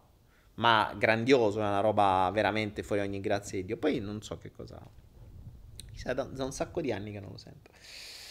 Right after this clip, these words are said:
Ah, vediamo, vediamo, vediamo. Daniele, cosa indica sognare un ragno che entra in gola e io sono spaventato e mi sveglio di botto?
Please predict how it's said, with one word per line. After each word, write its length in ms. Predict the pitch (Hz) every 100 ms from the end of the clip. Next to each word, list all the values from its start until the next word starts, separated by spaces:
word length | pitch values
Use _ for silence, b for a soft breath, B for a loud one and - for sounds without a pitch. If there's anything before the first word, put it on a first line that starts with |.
| B B B B B B -
Ah, 1040 | 175 180 180 175 170 160 156 151 147 147 151
vediamo, 400 | 175 185 175 170
vediamo, 320 | 160 165 160
vediamo. 720 | 156 156 143 139 135 127 b b b b b b b b b b b b _ _ _ _ _ _ _ _ _ _ _ _ _ _ _ _ - - _ -
Daniele, 440 | - 143 190 214
cosa 200 | 175 202
indica 460 | 254 233 170 143 139
sognare 520 | 151 156 170 185 170
un 120 | 160
ragno 560 | 151 165 180 202 202 190
che 220 | 165 151
entra 260 | 175 170 156
in 160 | 151
gola 680 | 147 151 170 180 185 185 -
e 100 | 139
io 240 | 151 180 175
sono 200 | 156 143
spaventato 760 | - 143 143 143 165 175 180
e 60 | 156
mi 140 | 147
sveglio 340 | 143 151 156 143
di 120 | 131
botto? 640 | 123 104 - - 101 107